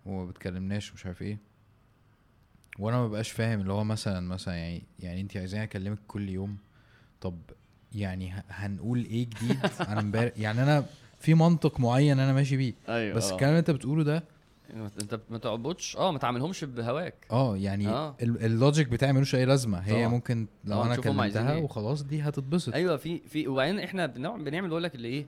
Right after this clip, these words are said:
Speaker 2: لا، يعني مثلًا موضوع القفل ال-، وتوضيب الأوضة على هواية، أنا بني آدم مثلًا منظم، أنا هعمله عشاني أصلًا، عشانه.
Speaker 1: مم.
Speaker 2: موضوع إن أنا أكلمهم لما أوصل مش في دماغي، مش هعمله.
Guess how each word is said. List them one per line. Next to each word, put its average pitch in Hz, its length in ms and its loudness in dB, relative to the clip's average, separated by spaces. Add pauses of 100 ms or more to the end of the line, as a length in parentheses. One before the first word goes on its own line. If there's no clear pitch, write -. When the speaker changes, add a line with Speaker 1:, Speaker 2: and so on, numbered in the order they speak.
Speaker 2:
لا، 117 180 -8
يعني 110 180 -2
مثلًا 117 420 -2 (440)
موضوع 127 560 2
القفل 120 580 -2
ال-، 107 440 -2
وتوضيب 127 440 0
الأوضة 120 320 -2
على 110 160 0
هواية، 143 420 0
أنا 151 100 0
بني 127 200 -2
آدم 147 180 -4
مثلًا 147 200 -4
منظم، 160 520 -4
أنا 127 160 -2
هعمله 156 240 0
عشاني 120 320 -2
أصلًا، 117 220 -8
عشانه. 104 260 -10 (160)
Speaker 1:
مم. 101 380 -2
Speaker 2:
موضوع 135 400 2
إن 170 120 0
أنا 185 100 0
أكلمهم 160 480 -2
لما 135 200 0
أوصل 131 380 -2
مش 120 120 -4
في - 120 -8
دماغي، 160 380 -2
مش 131 200 -4
هعمله. 120 320 -4